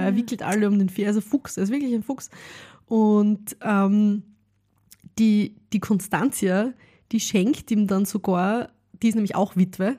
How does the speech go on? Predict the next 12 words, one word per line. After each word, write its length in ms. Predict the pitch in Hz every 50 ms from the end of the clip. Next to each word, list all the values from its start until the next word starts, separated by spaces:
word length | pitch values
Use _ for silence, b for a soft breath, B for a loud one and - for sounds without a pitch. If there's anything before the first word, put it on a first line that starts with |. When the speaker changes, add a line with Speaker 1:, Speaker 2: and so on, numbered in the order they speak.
| -
Speaker 2:
sind 160 | - - 196 175
beide 280 | 170 185 208 190 151
Witwen, 340 | 165 175 160 - 185 190 208
die, 180 | 220 202 185 180
Speaker 1:
Ei. 80 | - 220
Speaker 2:
die 80 | 202 185
Frau 200 | 180 175 175 190
von 180 | - 202 185
Zypressenburg 640 | - 190 - 202 190 202 - 208 - - 208 196 240
und 160 | 214 214 -
die 60 | 196
Kammerfrau. 580 | - - 190 175 196 208 196 - - 220 226 254